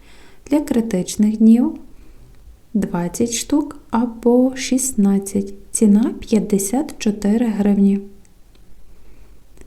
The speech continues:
Лібрес дев'ять штук, двадцять дві гривні, вісім штук, тридцять гривень, шістдесят копійок. Лонг плюс.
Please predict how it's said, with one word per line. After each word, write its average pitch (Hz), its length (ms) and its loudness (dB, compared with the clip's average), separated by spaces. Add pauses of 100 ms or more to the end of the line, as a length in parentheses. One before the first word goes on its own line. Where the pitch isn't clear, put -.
(240)
Лібрес 202 400 2
дев'ять 196 360 0
штук, - 400 -4 (140)
двадцять 196 420 0
дві 202 260 2
гривні, 294 580 2 (160)
вісім 226 420 2
штук, 254 380 -2
тридцять 202 540 0
гривень, 277 360 2
шістдесят 202 720 0
копійок. - 680 0 (520)
Лонг 202 540 0
плюс. 196 460 -2